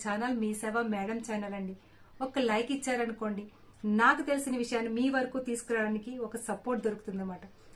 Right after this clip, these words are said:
అలాగే బెల్ ఐకాన్ కొట్టారనుకోండి, మా వీడియో నోటిఫికేషన్ మీకు వస్తుందన్నమాట.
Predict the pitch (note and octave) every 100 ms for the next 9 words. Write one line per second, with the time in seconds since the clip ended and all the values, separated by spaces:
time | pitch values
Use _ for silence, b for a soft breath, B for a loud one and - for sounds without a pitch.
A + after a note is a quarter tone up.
0 | b B3 D#4+ B3+ A3+ A#3+ C4+ C#4 C#4 C4+
1 | B3 A#3+ A#3 A3+ A3 G#3+ G3 - b b
2 | G#3+ B3+ F4 D#4+ C4+ B3 A#3 A#3 - B3+
3 | A#4 G#4+ G4+ C#4+ B3+ A#3 G#3+ G3